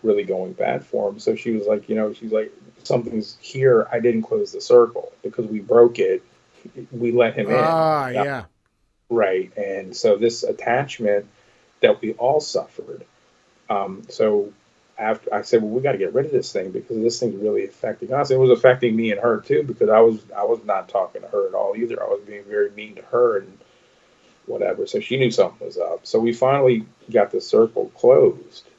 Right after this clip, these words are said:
Speaker 1: But for about a good month, month and a half, it was just, we had all sorts of bad things happening. And it was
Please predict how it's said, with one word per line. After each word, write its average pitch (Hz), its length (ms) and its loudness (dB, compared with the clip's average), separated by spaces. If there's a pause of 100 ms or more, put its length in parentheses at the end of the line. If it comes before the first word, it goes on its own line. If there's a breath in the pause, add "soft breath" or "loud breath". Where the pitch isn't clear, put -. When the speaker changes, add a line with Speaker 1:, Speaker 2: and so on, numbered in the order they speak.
(140)
Speaker 1:
But 110 320 2
for 117 240 0
about 120 460 4
a 110 80 -2
good 127 460 6
month, 131 280 0
month 120 220 -2
and 104 100 -2
a 104 60 -8
half, 120 520 -4 (220)
it 117 180 0
was 117 220 0
just, - 280 -2
we 107 120 -6
had 113 400 -4 (580 loud breath)
all 101 160 2
sorts 113 320 2
of 98 120 -4
bad 101 300 -2
things 113 320 -4
happening. 92 500 -6
And 92 80 -8
it 92 140 -8
was - 140 -8